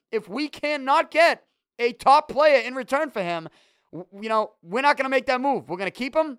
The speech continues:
and we're gonna lose him in the offseason for nothing." At least that's the risk. And I think it's more than a risk. When you <laughs> can't come to a contract extension with Loui and you decide to keep him, and he's gonna be a free agent, and he's having a great season,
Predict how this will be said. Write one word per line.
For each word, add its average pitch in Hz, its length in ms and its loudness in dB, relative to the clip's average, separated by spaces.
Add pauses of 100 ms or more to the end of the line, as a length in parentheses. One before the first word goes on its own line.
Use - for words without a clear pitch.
and 214 120 -4
we're 233 60 -2
gonna 233 140 -2
lose 226 240 -6
him 226 60 -10
in 214 60 -10
the 208 80 -4
offseason 202 480 -4
for 160 100 -12
nothing." 123 260 -10 (640)
At 160 140 -12
least 202 200 -8
that's 202 220 -6
the 208 120 -8
risk. 185 340 -8 (280)
And 196 160 -6
I 208 120 0
think 226 180 -8
it's 196 140 -10
more 226 180 -2
than 170 120 -6
a 139 40 -10
risk. 190 340 -8 (380)
When 180 240 -10
you 254 420 -2 (200)
<laughs> - 200 -20
can't 262 280 -6
come 247 240 -2
to 233 120 -2
a 214 60 -2
contract 226 540 -2
extension 214 520 -6
with 185 120 -10
Loui 190 460 -2 (260)
and 202 140 -8
you 208 60 -8
decide 202 400 -4
to 185 60 -12
keep 240 280 -8
him, 120 240 -10 (320)
and 180 120 -10
he's 160 120 -12
gonna 247 180 -2
be 240 120 -6
a 214 60 2
free 220 240 -2
agent, 147 440 0
and 202 120 -6
he's 185 120 -8
having 190 200 -2
a 151 40 -6
great 196 340 -4
season, 143 460 -10